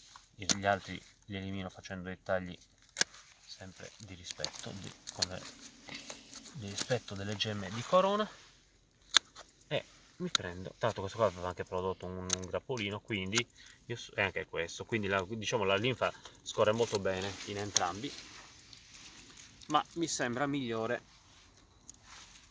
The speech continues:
questo qua, che poi è la continuità sull'esterno. Quindi qua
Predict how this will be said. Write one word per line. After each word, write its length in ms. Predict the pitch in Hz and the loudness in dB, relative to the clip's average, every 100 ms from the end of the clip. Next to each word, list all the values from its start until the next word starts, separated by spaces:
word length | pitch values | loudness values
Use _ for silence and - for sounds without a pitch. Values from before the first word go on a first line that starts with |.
| - | -8
questo 300 | - 113 113 | -2 0 -2
qua, 240 | - 98 - - | -2 -4 -4 -2
che 140 | 170 | -2
poi 260 | - 123 110 | 2 2 2
è 60 | |
la 100 | 101 | 0
continuità 640 | - 117 127 143 123 101 - - - - - | -2 -2 0 -2 2 0 0 -14 -16 -16 -8
sull'esterno. 460 | 107 98 101 95 | -4 -2 -2 -2
Quindi 220 | 135 113 | 0 -2
qua 200 | - 104 | 2 2